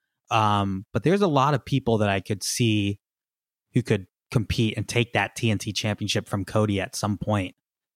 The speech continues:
either in the near future or the long term. So, um, yeah, and I, I think the point of the T N T title is to, to just kind of work great matches and get guys over. So if Cody sli-, wh-,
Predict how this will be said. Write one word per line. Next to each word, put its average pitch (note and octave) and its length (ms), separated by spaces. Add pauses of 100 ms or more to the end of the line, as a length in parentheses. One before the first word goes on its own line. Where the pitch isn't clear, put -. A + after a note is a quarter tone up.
(200)
either G2+ 280
in G2 80
the G2 80
near B2 280
future A#2+ 580
or G2 200
the F#2+ 420 (100)
long A2+ 240
term. F2+ 300
So, G2+ 280 (460)
um, B2+ 420 (540)
yeah, A#3 260
and C3+ 120
I, - 240
I D3+ 40
think E3 220
the D3 60
point C#3 240
of B2 300
the C3 140
T - 160
N B2+ 80
T B2 120
title A#2 360
is A2 200
to, G2+ 300 (600)
to - 160 (260)
just - 200
kind A#2+ 160
of F#2+ 80 (100)
work G#2 320
great A2+ 240
matches G#2 460
and G2+ 100
get G2+ 180
guys G2+ 240
over. A2 320
So A2 340 (340)
if A#2 100
Cody A2 260
sli-, A2+ 300
wh-, - 140